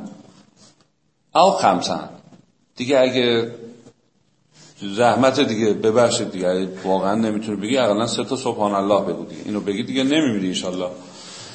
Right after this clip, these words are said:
یه استادی داشتیم میگفت این ربنا لا تزغ قلوبنا بعد اذ هدیتنا، اون خیلی ذکر خوبیه برای قنوت.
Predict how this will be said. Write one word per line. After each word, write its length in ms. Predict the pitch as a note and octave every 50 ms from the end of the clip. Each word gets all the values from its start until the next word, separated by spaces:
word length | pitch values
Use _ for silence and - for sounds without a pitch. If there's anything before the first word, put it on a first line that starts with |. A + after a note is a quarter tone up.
| - - - - G3 F#3 F#3 G3 G3 - - - - - - - - - - - - - - - _ _ _ _ _ _ _ _ _ _ _ - - - - - A#2+
یه 280 | A#2+ D3 F#3 G3+ G3 F#3
استادی 360 | E3+ - - F#3+ G3 G3 G3
داشتیم 340 | G3+ G3 G3 - G3+ G3 F#3+
میگفت 300 | F3 E3 E3+ F3+ F3 F3
این 160 | D#3+ D#3 C3+
ربنا 480 | B2 B2 A#2+ - - B2 A#2+ A#2+ A#2
لا 240 | A2 G#2 G#2+ G#2+ G#2
تزغ 360 | G#2 - G#2+ G2 - G#2+ G2+ G2+ - - - -
قلوبنا 640 | - G#2+ G#2 G#2+ A2+ G#2 G#2 G2+ G2 G2+ G2 F#2 G2 G2 G2 G2+ - - - - - _ _ _ _ _ _ _ _ _ _ _
بعد 220 | - G#2 G2+ F#2+ G2+
اذ 260 | F#2+ F2+ F2+ - G2
هدیتنا، 540 | F#2+ F2 F2+ F#2+ F#2 F#2 G2+ G2+ A2 C3 C#3+
اون 180 | C3 B2 G#2+
خیلی 340 | - - - G2+ F2+ D#2 -
ذکر 340 | - - C#2 - - - D2
خوبیه 400 | - - - C#2+ C2+ C#2 C2+ C2+
برای 480 | C2+ C#2+ C2+ C#2 C#2+ F2 F2+ F2 F2+ G2+ G#2+ - - - _ _ _ _ -
قنوت. 440 | E2 C#2+ C2 A#1 - - - -